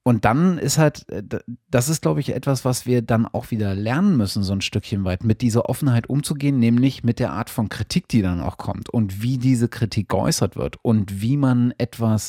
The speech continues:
so etwas formuliert. Ähm, das kann man ja auch wiederum, ähm, in, in verschiedenen Richtungen, äh, ausformulieren.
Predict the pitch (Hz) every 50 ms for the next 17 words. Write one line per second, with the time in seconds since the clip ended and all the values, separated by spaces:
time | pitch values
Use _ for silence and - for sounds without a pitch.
0 | - - 107 113 123 - 110 - - 98 - - - 117 101 95 95 98 120 160
1 | 151 87 - - - _ _ - - 101 101 95 98 98 98 95 95 90 - 101
2 | - - 120 113 113 113 110 143 180 - - - - 113 110 107 107 98 92 104
3 | 98 95 92 90 - - - - - - - - - - - - 98 101 104 98
4 | 98 98 95 95 92 - - 104 98 98 - - 101 - - 107 - - 123 117
5 | 107 110 101 98 95 95 95 92 87 - - 131 156 - - 139 107 101 98 95
6 | 87 - - 82 101 95 92 - - - 95 101 - - - 104 92 90 90 90
7 | 92 92 90 87 -